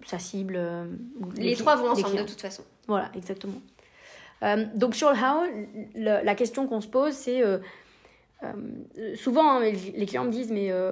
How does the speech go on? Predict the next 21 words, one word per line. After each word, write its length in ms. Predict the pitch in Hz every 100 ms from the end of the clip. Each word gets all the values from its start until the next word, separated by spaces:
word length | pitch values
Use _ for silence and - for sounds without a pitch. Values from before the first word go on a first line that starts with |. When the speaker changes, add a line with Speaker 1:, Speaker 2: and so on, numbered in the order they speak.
| -
Speaker 1:
ouais, 180 | 247 233
je 120 | 190
sais 160 | 185
que 200 | 220 202
je, 200 | 190 190
j'aime, 240 | 185 196 190 -
j'aime 200 | 190 190
plus 140 | -
mon 60 | 208
métier, 320 | 202 254 247
je 80 | 185
sais 160 | 226
que, 340 | 220 196 185 185
enfin, 160 | 214
je 100 | 208
sais 140 | 220 330
ce 80 |
que 100 | -
je 100 | 226
veux 120 | 214 262
pas, 300 | 196 196